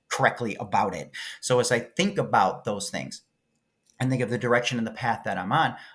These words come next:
I can, again, make some changes for myself and ma-,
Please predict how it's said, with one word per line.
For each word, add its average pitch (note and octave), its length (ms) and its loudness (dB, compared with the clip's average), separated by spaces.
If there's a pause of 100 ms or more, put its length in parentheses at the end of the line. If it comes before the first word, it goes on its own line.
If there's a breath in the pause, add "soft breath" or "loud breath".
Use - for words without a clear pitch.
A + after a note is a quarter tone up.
I - 60 -12
can, A2+ 220 -10
again, A2+ 300 -4 (140)
make A2+ 280 -6
some C3+ 160 -2
changes A#2+ 400 -6
for A2+ 100 -8
myself G#2 560 -2 (320 loud breath)
and A#2 180 -2
ma-, B2+ 220 -2